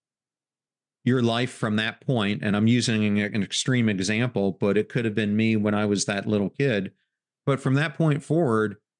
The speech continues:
you've got a choice. Are you going to live your life the best possible way that you can,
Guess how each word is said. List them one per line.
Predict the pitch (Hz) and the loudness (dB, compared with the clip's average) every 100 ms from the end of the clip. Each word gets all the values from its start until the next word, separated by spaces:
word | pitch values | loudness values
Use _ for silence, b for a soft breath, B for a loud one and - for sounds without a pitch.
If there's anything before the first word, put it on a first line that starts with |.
| _ | _
you've | 185 202 | -2 0
got | 185 | -2
a | 147 | 0
choice. | 269 202 - | 0 0 0
Are | 113 | 0
you | 117 151 160 _ - | 2 2 2 _ -4
going | 151 156 147 | 0 2 2
to | 151 147 123 | 2 2 2
live | 113 131 | 2 0
your | 147 143 | 0 0
life | 120 127 117 - - _ _ _ _ _ _ _ _ _ _ 123 | 0 0 -2 -4 -14 _ _ _ _ _ _ _ _ _ _ -6
the | |
best | 104 135 156 147 - | -4 -2 -2 -4 -8
possible | - - 147 147 151 135 131 | -8 -2 0 2 2 2 2
way | 110 113 110 | 2 2 0
that | 98 104 | 0 0
you | 110 | 0
can, | - 127 113 98 95 | 0 0 0 0 -2